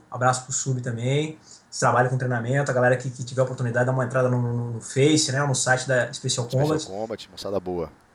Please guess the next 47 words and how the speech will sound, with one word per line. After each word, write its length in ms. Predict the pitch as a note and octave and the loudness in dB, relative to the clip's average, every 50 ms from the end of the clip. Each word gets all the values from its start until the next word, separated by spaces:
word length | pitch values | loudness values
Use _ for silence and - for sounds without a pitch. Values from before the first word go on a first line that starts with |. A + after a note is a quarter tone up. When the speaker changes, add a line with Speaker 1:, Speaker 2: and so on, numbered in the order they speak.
| _ _ _ _ _ - | _ _ _ _ _ 0
Speaker 1:
Ah, 180 | B2+ C3 B2+ | 2 4 4
moçada 300 | B2 B2+ - - C#3 C3+ | 4 4 4 4 4 4
boa, 340 | B2+ A#2 B2 C#3 C#3+ D3 D3 D3 | 4 6 6 6 6 6 6 2
curso 300 | - - D3 C3 - - | 0 0 2 2 2 2
sério, 560 | - - - B2+ C3 C#3 D3+ D3+ D#3 D#3+ - - - _ | 2 4 6 6 8 8 6 6 4 0 -4 -10 -18 _
tá? 300 | - G#2+ A2+ B2 D3 D#3 | -8 -4 -2 0 0 0
Dinâmica 320 | D3 A#2 A#2+ C3+ D3+ - C#3+ | -2 -2 -2 -2 -2 -2 -2
muito 160 | C#3+ D3+ F#3+ | -2 -2 0
boa. 260 | C#3+ A#2 A2+ G#2 - - - - - - - - - | 0 0 0 -2 -4 -6 -14 -20 -20 -20 -20 -12 -4
Mas 140 | - C3 B2+ | -2 2 4
vamos 160 | F3+ G#3 G3 | 4 6 6
lá, 140 | D#3 C3+ A#2+ | 6 6 4
a 40 | G#2+ | 2
gente 140 | C#3 D3 - | 0 -2 -2
foi, 180 | - F#3+ F#3 - | -2 -2 0 0
a 80 | E3 C#3+ | 0 0
gente 120 | - - | 0 -2
tava 140 | - F3+ F3 | -2 -2 0
num 80 | F3+ | 0
evento 460 | F3 D3+ B2 C3+ D3+ F3 F#3 F#3 G3 F3+ | 0 0 0 2 2 2 0 0 -2 -4
e, 40 | |
e, 600 | E3+ E3 D3+ D3 D3 C#3 C3+ C3+ C3 C3 B2 B2 - B2 - C3+ | -4 -6 -6 -4 -2 -2 -2 -2 -4 -6 -8 -10 -12 -14 -12 -10
e 120 | B2 A#2+ B2 | -10 -8 -6
a 20 | |
gente 140 | B2 C3+ - | -6 -6 -6
costuma 240 | - D3 - E3 D3+ | -6 -6 -4 -4 -2
trabalhar 240 | - D#3+ D3+ D3+ D3 | 0 0 2 2 2
muito 160 | D3+ D3+ - | 0 0 -2
com 80 | - | -4
desbordamento. 560 | D3+ D3 D3 D3 D#3 D#3+ E3+ E3 D3+ C3 A#2+ A2+ | -2 0 0 2 4 4 4 4 4 4 2 0
Desbordamento 480 | - C3 D3 D3+ D3+ D3 D#3 E3+ F#3+ | 2 2 2 2 2 0 0 0 0
é 20 | F3+ | 0
uma 80 | F3 | 2
manobra 400 | D#3+ D#3 C#3 C3+ C3+ C#3 C3+ C3+ | 4 4 4 4 4 4 4 2
de 60 | B2+ | 0
infantaria 600 | B2+ B2 - C3+ - C3+ B2+ A#2+ B2+ E3 F#3 D#3+ | -2 -2 -4 -2 0 0 0 0 2 2 2 2
na 120 | C#3 C3+ B2 | 2 2 2
qual 200 | - D3+ D3 D3+ | 4 4 4 4
você 320 | D3 D#3 C3+ - - - | 4 2 0 0 0 0
não 280 | D#3+ D#3+ E3 E3+ E3 D#3 | 0 -2 -2 -2 0 2
dá 160 | D3+ D#3 E3+ | 4 4 6
um 80 | F3 E3+ | 6 4
ataque 280 | D#3+ - D3 C#3+ - | 4 2 2 0 0
frontal 540 | - - - D3+ D3 C#3 C3+ C#3+ C#3+ D3+ D#3 | -4 -6 -2 -2 0 0 2 2 2 4 4
na 100 | D3+ C#3 | 2 2
força 360 | - - - D3 D3 - D#3+ | 2 0 -2 -2 -2 0 -2
opositora. 600 | C#3+ - D#3 D3+ F3+ F3+ - D3 C#3 B2+ A2 - | -2 -2 -2 -2 -2 0 2 4 4 4 4 0